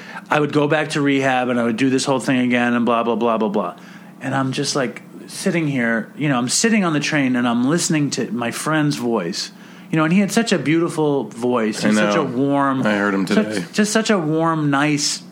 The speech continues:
Speaker 1: thing about him. So
Speaker 2: He was a
Speaker 1: talented.
Speaker 2: sweetheart, man. You described him perfectly. He was, like, innocent.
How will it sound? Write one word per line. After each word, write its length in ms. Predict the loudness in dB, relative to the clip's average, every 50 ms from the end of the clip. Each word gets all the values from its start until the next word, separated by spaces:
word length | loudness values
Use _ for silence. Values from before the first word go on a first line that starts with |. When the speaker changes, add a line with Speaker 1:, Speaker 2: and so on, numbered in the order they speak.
| -20 -20
Speaker 1:
thing 420 | -14 -4 0 0 2 2 2 0 0
about 340 | 0 0 0 0 0 -2 -4
him. 260 | -4 -4 -4 -4 -6 -8 -14 -20 -20 -20 -14 -6
So 200 | 0 2 2 2
Speaker 2:
He 60 | 2
was 140 | 2 2 2
a 40 |
Speaker 1:
talented. 180 | 2 2 0 2
Speaker 2:
sweetheart, 440 | 2 2 2 2 2 2 2 2 2
man. 320 | 2 2 2 2 2 2
You 100 | 2 2
described 420 | 2 2 0 2 2 2 2 2 0
him 100 | 0 2
perfectly. 440 | 2 2 2 2 2 2 4 2
He 80 | 4 4
was, 200 | 2 2 2 2
like, 180 | 2 2 2 2
innocent. 640 | 2 2 2 2 0 0 0 0 0 0 -2 -8